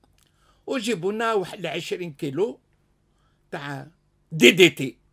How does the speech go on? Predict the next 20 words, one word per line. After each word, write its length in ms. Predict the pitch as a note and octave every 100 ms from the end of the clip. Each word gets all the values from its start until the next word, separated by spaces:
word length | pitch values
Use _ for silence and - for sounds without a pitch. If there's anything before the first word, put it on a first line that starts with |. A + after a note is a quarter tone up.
| _ _ _ _ _ _ _ _ _ _ -
الدي 240 | B2+ F#3+
دي 180 | D#3+ E3+
تي 340 | C3 D3+ C3
هذا 520 | G#2+ A#2 C#3 A#3 B3 B3+ _ _ _ _ _ _ _ -
اسموه 640 | C3+ - C#3+ F3+ G3 D3 _ _ _ _ _ _ _ _
في 100 | C#3+
هاك، 340 | D3+ D3 - -
في 160 | D#3+
وقتنا 520 | D#3+ - - C#3 C#3
هذاك 340 | D3 E3+ F3 C#3
الدواء 400 | A2+ A2 C#3+ F3
الماريكان. 680 | D3+ C3+ A#2+ G#2+ - G#2 A2+ _ _ _ _ _ _ _ _ _ _ _ _ _ _ _ _ _ _ _ _ _ _ _ _ _
في 100 | -
السوق 540 | G#3 - C#4 A3+ - - _ _ _ _ -
كيبيعوه 680 | E3 D3 D3+ F3+ A#3 E3+ - _ -
يقولوا: 400 | C3 D3 C#3+ B2
"عادوا 480 | C#3+ C3+ C#3+ D3+
الماريكان، 1040 | C#3+ C#3+ D3 C#3+ C#3+ F3 E3+ F3 E3+ E3+ D#3
عادوا 540 | C#3+ E3+ D3 E3+ E3
الماريكان، 840 | D3+ D#3 D3+ C#3+ C#3+ - E3+ F3